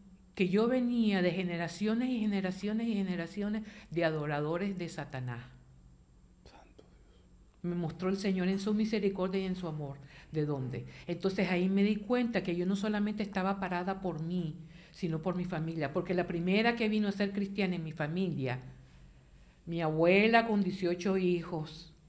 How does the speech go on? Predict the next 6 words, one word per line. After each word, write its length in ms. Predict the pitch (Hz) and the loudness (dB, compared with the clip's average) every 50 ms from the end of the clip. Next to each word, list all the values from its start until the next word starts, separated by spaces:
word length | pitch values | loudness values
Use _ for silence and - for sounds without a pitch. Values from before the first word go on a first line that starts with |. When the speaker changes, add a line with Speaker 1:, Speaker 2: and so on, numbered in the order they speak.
| - - - - | -20 -20 -20 -12
Speaker 1:
luego 480 | - 151 156 160 170 185 196 202 208 214 | -4 0 2 4 6 6 6 4 4 2
los 340 | 220 220 226 220 - - - - - - - - - - - - | 2 2 0 -2 -6 -12 -16 -18 -20 -20 -20 -20 -20 -20 -12 -6
nietos, 500 | - 180 185 185 175 175 180 - 165 156 | -2 0 2 2 2 0 -2 -6 -6 -6
luego 300 | 151 151 151 160 175 185 | -4 -2 0 0 0 2
los 180 | 196 196 202 190 | 0 0 0 0
bisnietos. 640 | 202 196 190 185 175 170 165 160 151 143 151 - | -2 -2 -2 -2 -2 -2 -2 -4 -6 -6 -8 -14